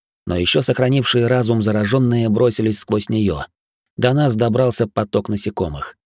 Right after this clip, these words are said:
«Жуки!» Визг, кажется, мужской, оказался подобен спусковому крючку. В один миг люди вокруг обратились в толпу. Огромное неуправляемое животное, готовое уничтожить любую преграду на своём пути.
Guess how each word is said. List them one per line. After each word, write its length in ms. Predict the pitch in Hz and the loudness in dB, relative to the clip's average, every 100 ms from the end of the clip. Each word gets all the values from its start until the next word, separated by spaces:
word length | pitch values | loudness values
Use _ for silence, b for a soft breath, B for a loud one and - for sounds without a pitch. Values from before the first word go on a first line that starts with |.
| _ _ _ _ _ _ | _ _ _ _ _ _
«Жуки!» 2000 | 82 160 240 208 277 277 277 262 262 254 247 240 233 220 208 180 147 110 87 80 _ _ _ _ _ _ _ | 0 2 2 2 2 4 2 2 2 2 2 0 0 0 2 2 0 -2 -6 -12 _ _ _ _ _ _ _
Визг, 480 | 87 104 135 - - | -2 0 -2 -4 -12
кажется, 360 | - 110 110 120 | -8 -6 -4 0
мужской, 540 | 120 - 127 113 104 - _ _ - | -2 0 0 0 0 -6 _ _ -10
оказался 500 | 107 107 156 151 143 | -4 0 0 2 0
подобен 500 | 139 127 139 123 127 | 0 0 2 2 0
спусковому 600 | - 117 117 113 110 107 | 0 -2 0 0 0 0
крючку. 500 | 104 104 - 80 71 _ _ _ _ _ _ _ _ _ | -2 -4 -4 -8 -12 _ _ _ _ _ _ _ _ _
В 140 | - 90 | -2 0
один 260 | 110 160 | 4 4
миг 260 | 165 175 - | 4 2 2
люди 260 | 143 160 131 | 2 4 2
вокруг 420 | 131 131 143 - | 0 2 0 2
обратились 520 | 117 123 127 123 113 | 0 2 2 0 0
в 80 | - | -4
толпу. 500 | 120 117 - 80 - _ _ _ _ | -4 -4 -4 -8 -8 _ _ _ _
Огромное 640 | - 98 107 147 131 127 120 | -4 0 2 2 2 0 0
неуправляемое 1000 | 113 117 110 113 107 127 123 117 117 110 | 0 0 0 0 2 2 2 0 0 0
животное, 600 | 110 117 131 101 87 85 | 0 2 2 0 -2 -4
готовое 580 | 85 87 107 98 101 98 | -6 -2 0 2 2 0
уничтожить 640 | 104 101 - 120 110 101 | 0 -2 0 0 0 0
любую 400 | 107 98 104 104 | 0 2 2 0
преграду 440 | 101 101 104 104 98 | 0 -2 0 0 -2
на 100 | 98 | -2
своём 340 | 101 98 95 | -2 0 -2
пути. 400 | 95 90 80 73 | -4 -4 -6 -8